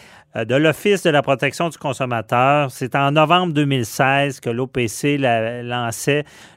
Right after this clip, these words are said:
le service de médiation électronique développé en collaboration avec le laboratoire de cyberjustice de l'Université de Montréal. Euh, plus de cent cinquante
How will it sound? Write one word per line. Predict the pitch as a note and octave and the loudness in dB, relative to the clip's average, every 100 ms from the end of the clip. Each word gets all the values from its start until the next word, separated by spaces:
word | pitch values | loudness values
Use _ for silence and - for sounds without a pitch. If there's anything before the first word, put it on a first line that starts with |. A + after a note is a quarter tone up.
| - | -12
le | |
service | G#2+ D3+ C3+ D#3+ | -4 -2 0 0
de | C#3 | 0
médiation | C3 B2+ A#2+ C3 A#2+ D#3 | -2 -4 0 0 2 0
électronique | C#3+ B2 - B2 A#2 A#2+ B2 | 0 -2 -2 -2 0 -2 -2
développé | B2 D3+ D#3 D3+ F#3+ | 0 2 2 2 0
en | E3+ | 0
collaboration | C3+ - F3 E3+ D3+ C#3 B2+ A#2 - D3 D3+ - - - - | 0 0 2 4 4 4 2 0 0 0 0 -4 -18 -20 -10
avec | A#2 A2+ - | -6 -4 -2
le | |
laboratoire | B2 C3+ D3 D3+ C#3+ C3 - C3 C3+ C#3+ C#3+ | 2 2 4 4 4 2 2 2 4 4 4
de | A2+ G#2 | 0 -6
cyberjustice | - - D3+ C#3 D3+ C#3+ A2+ A#2 - - D3 C#3+ - | -8 -8 -2 2 4 2 2 -4 -6 -6 -4 -4 -6
de | A#2 | -6
l'Université | A#2 A2 B2 C3+ B2 B2 - - D3+ C#3+ | -6 -6 -6 -4 0 -2 -2 -6 -2 0
de | |
Montréal. | A#2+ A#2+ B2 A#2 A2+ A2+ B2 B2+ A2 - - - _ | 0 2 2 2 0 2 0 -2 -8 -20 -20 -20 _
Euh, | A2 A2 A2 | -8 -6 -8
plus | - | -10
de | D#3 | -12
cent | - F#3 F3+ | 0 2 2
cinquante | F#3 D#3+ D#3+ D#3+ D#3+ - | 2 0 0 0 -2 0